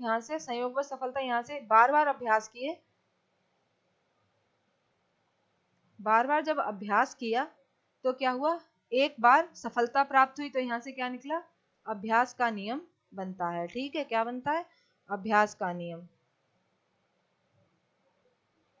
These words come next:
फिर सही अनुक्रिया का चुनाव। अब जब सही बार-बार अभ्यास करने से क्या हुआ? बिल्ली सही अनुक्रिया का चुनाव करना सीख गई, तो उसमें क्या आ गया?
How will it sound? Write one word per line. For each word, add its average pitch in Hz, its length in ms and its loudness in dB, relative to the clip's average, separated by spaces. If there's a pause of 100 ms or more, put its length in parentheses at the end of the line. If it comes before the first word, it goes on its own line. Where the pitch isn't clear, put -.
(840)
फिर 302 260 0 (340)
सही 277 340 4
अनुक्रिया 262 540 6
का 277 160 8
चुनाव। 247 500 4 (760)
अब 240 140 -4
जब 294 100 0
सही 285 320 0
बार-बार 240 520 6
अभ्यास 262 400 6
करने 254 300 0
से 302 160 0
क्या 262 180 2
हुआ? 277 160 6
बिल्ली 285 300 2
सही 285 300 0
अनुक्रिया 254 380 4
का 269 120 4
चुनाव 254 360 6
करना 254 280 2
सीख 233 220 -10
गई, 247 140 2
तो 254 120 -8
उसमें 254 240 -12
क्या 226 120 4
आ 214 80 6
गया? 247 200 2